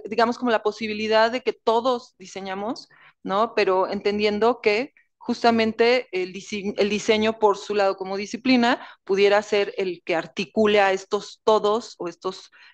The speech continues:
eh, actores diversos que también diseñan, ¿no? Y eso me parece muy interesante. Por supuesto, eh, es un reto que, bueno, ahorita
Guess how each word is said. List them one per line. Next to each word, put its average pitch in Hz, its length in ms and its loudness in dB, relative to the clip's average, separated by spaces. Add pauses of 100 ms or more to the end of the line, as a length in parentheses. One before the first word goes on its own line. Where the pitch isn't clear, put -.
(140)
eh, 180 220 -2
actores 208 640 4
diversos 208 600 -2
que 190 100 -8
también 185 560 -6 (140)
diseñan, 165 520 -14
¿no? 208 140 -10
Y 202 120 -2
eso 202 320 0 (240)
me 190 100 -4
parece 190 640 0 (220)
muy 170 200 -14
interesante. 185 760 -6 (300)
Por 196 140 2
supuesto, 202 800 0
eh, 160 360 -8 (340)
es - 340 -10
un 175 160 -4
reto 160 380 -2
que, - 120 -6
bueno, - 340 -20
ahorita 175 560 -2